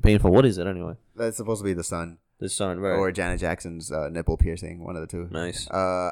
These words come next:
Speaker 2: I got it when I was, I think, s-, I think when I was sixteen. Yeah, sixteen or seventeen.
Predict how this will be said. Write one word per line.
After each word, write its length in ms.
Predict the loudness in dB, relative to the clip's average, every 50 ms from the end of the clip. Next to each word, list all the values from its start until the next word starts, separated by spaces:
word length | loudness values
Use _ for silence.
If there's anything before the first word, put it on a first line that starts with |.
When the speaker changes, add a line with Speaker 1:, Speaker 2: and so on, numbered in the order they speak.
| -4
Speaker 2:
I 160 | -4 -6 -6 -4
got 360 | -4 -4 -2 -2 -2 -4 -4
it 280 | -4 -4 -4 -6 -8
when 260 | -8 -8 -6 -6 -6 -6
I 480 | -6 -4 -2 -2 -2 -2 0 0 0
was, 1120 | 0 2 4 4 6 6 6 6 6 6 4 4 2 0 -2 -6 -10 -10 -12 -12 -14 -14 -16 -12 -8
I 140 | -4 -2 -2
think, 340 | -2 -2 -2 -4 -4 -4 -6
s-, 720 | -6 -6 -8 -10 -12 -12 -12 -12 -12 -14 -14 -16 -18 -20 _ _ _ _ _ _ _ _ _ _ _ _ _ _ _ _ _ _ _ _ _ _ _ _ _ _ _ _ _ _ _ -8
I 40 | -6
think 120 | -6 -6
when 100 | -4 -6
I 60 | -6
was 120 | -6 -8 -8
sixteen. 800 | -10 -10 -10 -10 -8 -8 -8 -8 -8 -8 -10 -10 -12 -14 -18 _ _ _ _ _ _ _ _ _ _ _ _ _ _ _ _ _ _ _ _
Yeah, 220 | -14 -14 -12 -12 -14 _
sixteen 380 | -12 -10 -8 -8 -6 -6 -8 -8
or 60 | -8
seventeen. 480 | -6 -6 -6 -8 -8 -12 -14 -14 -16